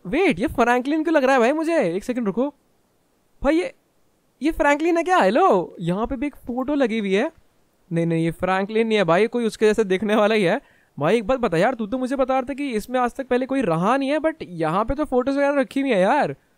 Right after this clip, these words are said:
ओके, ये मुझे कह रहा है कि नहीं, ये just for example रख रखी है, ऐसे किसी की डमी फोटोज हैं।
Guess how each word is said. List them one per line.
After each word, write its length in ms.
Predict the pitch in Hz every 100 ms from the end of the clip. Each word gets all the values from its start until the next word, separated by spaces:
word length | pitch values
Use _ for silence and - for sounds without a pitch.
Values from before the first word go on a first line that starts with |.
| _ _ _ -
ओके, 260 | 170 175 220
ये 240 | 208 233
मुझे 240 | 247 233
कह 120 | 254 233
रहा 80 |
है 60 | 247
कि 140 | 262
नहीं, 300 | 254 247 269
ये 80 | 269
just 280 | 190 208 220
for 140 | 240 240
example 560 | 208 196 208 226 262
रख 120 | 254 233
रखी 240 | 233 262
है, 160 | 294 233
ऐसे 260 | 214 240
किसी 240 | 226 208 214
की 160 | 226
डमी 340 | 190 165 185 226
फोटोज 440 | 214 196 202 175
हैं। 120 | 170